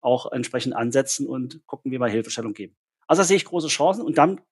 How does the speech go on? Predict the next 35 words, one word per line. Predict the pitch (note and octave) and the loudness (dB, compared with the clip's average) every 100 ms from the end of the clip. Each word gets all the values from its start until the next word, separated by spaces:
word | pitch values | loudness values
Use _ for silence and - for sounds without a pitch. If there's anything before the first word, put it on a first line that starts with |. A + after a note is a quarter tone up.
| - | -12
wären | C3 E3 - | -4 -2 -2
auch | D3 | -4
vielleicht | - D#3 | -4 -6
digitale | E3+ E3 C#3+ B2 | -6 -2 0 0
Lösungen | A#2+ D#3 F3 | -2 -4 -4
wieder | F3 E3+ | -2 -2
ganz | E3 D#3 | -2 -4
gut. | - E3 E3 _ - _ | -4 -6 -6 _ -20 _
Ich | - | -8
kenne | G3+ A#3+ | -2 4
das | - - | 2 2
von | C3+ | -4
Unternehmen, | C#3 C#3 C3 D3+ C3 - _ _ | -4 -4 -2 0 -2 -6 _ _
die | C#3 | -6
ich | D3 | -4
auch | |
in | B2+ | -2
der | C3+ | 0
Beratung | A#2+ A#2+ D3+ D3+ | 4 6 4 0
und | B2+ | -6
der | A#2+ | -6
Betreuung | A#2 C3+ C#3+ C3+ | -2 0 0 0
habe | C3 C3+ | -2 -4
und | B2+ B2 - - - _ - | -8 -10 -10 -18 -20 _ -8
die, | B2+ B2+ | -6 -6
die | - | -4
auch | C3 - | -4 2
ganz | C3+ - | 2 2
tolle, | - D3+ D3+ D3+ D3+ _ _ - | -2 0 0 -2 -6 _ _ -10
selbst | A2 D3 - | 0 0 0
gedrehte | D3+ B2 C3+ D#3+ A#2+ | -4 -2 -2 -2 -6
Videos, | C3 G3+ B2+ D3 D#3+ _ | -10 -10 -8 -8 -10 _
professionell | A#2+ F3+ - E3+ F3+ | 0 0 0 0 0
gedrehte, | C3 - A2 C#3 G3 - | -2 -4 -4 -2 -4 0
aber | B2+ B2 | 4 4